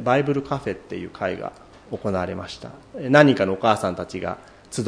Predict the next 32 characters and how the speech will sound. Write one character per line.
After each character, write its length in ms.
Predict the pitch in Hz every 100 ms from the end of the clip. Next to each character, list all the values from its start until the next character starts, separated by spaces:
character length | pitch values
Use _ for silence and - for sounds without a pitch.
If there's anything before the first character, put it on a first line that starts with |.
| 101
て、 360 | - - 87 - -
え 240 | - - -
ー、 40 |
配 220 | - 127 120
信 240 | 127 113
と、 340 | - 104 101 - - - - 101 95
兼 100 | 127
ね 120 | 90
て 80 | -
で 100 | -
す 140 | -
ね、 80 | 113
両 160 | 110 127
方 340 | 117 120 - - -
ハ 140 | - 151
イ 60 |
ブ 80 | 131
リ 80 | 131
ッ 60 |
ド 80 | -
な 80 | 92
形 280 | 98 92 -
で 80 | 101
や 80 | 92
っ 40 | -
た 100 | 107
ん 60 |
で 80 | 92
す 100 | -
け 60 | 104
ど 140 | 104
も、 360 | 120 143 107